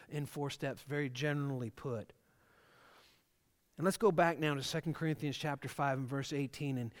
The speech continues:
and, and go a little bit further. Look at what it says. "All this is from God, who reconciled us to himself through Christ and gave us the ministry of reconciliation." Look at the next verse.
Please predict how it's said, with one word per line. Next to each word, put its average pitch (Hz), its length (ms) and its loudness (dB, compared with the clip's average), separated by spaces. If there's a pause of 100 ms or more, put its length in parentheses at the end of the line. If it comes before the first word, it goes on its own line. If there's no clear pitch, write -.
(120)
and, 131 180 -4
and 135 180 -4
go 151 160 2
a - 20 4
little 147 220 0
bit 143 160 -2
further. 139 300 -2
Look 147 200 0
at 185 40 4
what 185 80 4
it 190 80 4
says. 139 380 0
"All 170 220 4
this 220 260 2
is 214 100 0
from 220 180 2
God, 135 280 4
who 151 140 0
reconciled 185 720 2
us 185 140 0
to 190 140 0
himself 143 460 0 (320)
through 202 160 4
Christ 147 460 0
and 151 180 0
gave 175 300 4
us 147 260 2
the 143 120 -4
ministry 190 520 2
of 165 120 2
reconciliation." 170 1000 2 (280)
Look 160 120 -4
at 196 60 0
the 196 60 6
next 165 220 2
verse. 135 360 -4